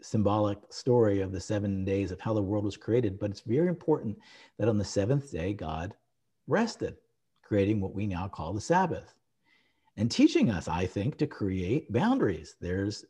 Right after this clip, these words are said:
days of creation, and there's days to relax and worship.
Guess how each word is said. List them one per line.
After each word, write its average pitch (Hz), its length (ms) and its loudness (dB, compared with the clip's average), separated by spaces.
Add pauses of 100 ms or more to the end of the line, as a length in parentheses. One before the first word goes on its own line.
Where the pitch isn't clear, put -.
(120)
days 131 380 4
of 135 140 4
creation, 190 680 2 (440)
and 92 100 -6
there's 101 180 0
days 110 380 0
to 98 640 0
relax 107 480 -2
and 95 100 -4
worship. - 380 -6